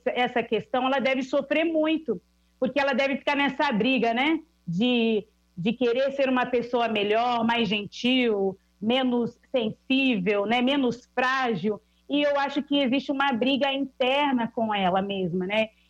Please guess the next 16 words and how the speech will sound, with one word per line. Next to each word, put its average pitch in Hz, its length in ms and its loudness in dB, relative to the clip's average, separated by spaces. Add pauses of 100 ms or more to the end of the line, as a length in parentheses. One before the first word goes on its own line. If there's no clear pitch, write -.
E 214 80 -6
como 247 200 0
a 247 60 0
pastora 254 460 0
disse, 220 320 0
eu 226 80 2
acho 233 240 -2
que 233 540 -2 (360)
um 240 160 2
bom 285 340 2
começo 262 680 0
é 240 60 0
quando 262 240 0
a 247 60 0
gente 262 280 0
reconhece, 254 880 0